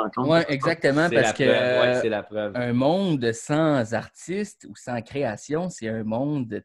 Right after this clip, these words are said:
Speaker 2: triste et sombre. Fait qu'on voulait apporter un peu comme une contre-attaque au post-confinement. Euh, fait qu'on a décidé de faire une toune,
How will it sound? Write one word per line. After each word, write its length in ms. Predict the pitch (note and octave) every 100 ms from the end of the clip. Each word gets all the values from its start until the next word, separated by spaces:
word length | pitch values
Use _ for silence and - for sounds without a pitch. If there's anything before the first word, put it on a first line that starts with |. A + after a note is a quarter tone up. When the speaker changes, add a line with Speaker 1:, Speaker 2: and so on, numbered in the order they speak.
| _
Speaker 2:
triste 500 | - D3 F3 - -
et 100 | A2
sombre. 560 | G#2+ - B2+ F#3+ E3+ F#2+
Fait 220 | - A2 - _ _ -
qu'on 60 |
voulait 240 | G#2+ B2 D#3+
apporter 600 | E3 - C3+ - F#3+ G#3
un 100 | -
peu 160 | - E3+
comme 240 | D3+ C3 A2
une 240 | G#2+ G#2+ -
contre-attaque 960 | D3+ D#3 - D#3 C#3+ F#3+ A3 - - A3+ - _ _
au 160 | - D3+
post-confinement. 1200 | - F#3+ F#3 - - E3+ D#3+ F3 D#3+ E3+ F3+ G3+ G3+
Euh, 340 | C3+ B2+ B2+ B2+ _ - _ -
fait 100 | A2+
qu'on 120 | B2+
a 40 |
décidé 220 | B2 B2 E3+
de 40 |
faire 160 | D3+ B2
une 160 | A#2
toune, 380 | C3 D#3+ E3+ B2+